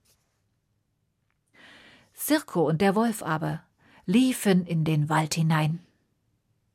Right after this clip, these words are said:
Dort standen sie dann im Dämmerlicht eine ganze Weile. Auge in Auge und Schnauze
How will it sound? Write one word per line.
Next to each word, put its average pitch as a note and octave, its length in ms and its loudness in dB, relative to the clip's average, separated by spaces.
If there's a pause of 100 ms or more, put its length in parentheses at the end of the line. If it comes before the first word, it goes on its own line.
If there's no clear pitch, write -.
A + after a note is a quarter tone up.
(880)
Dort E3+ 360 2 (220)
standen F#3+ 560 6
sie F3+ 160 4
dann F3+ 360 6 (300)
im G#3 320 10
Dämmerlicht F3+ 800 4 (560)
eine G#3 260 12
ganze F3 400 4
Weile. E3+ 400 0 (1200)
Auge F3+ 400 8
in D#3 260 2
Auge F3+ 520 2 (680)
und E3+ 380 2 (200)
Schnauze G3+ 800 4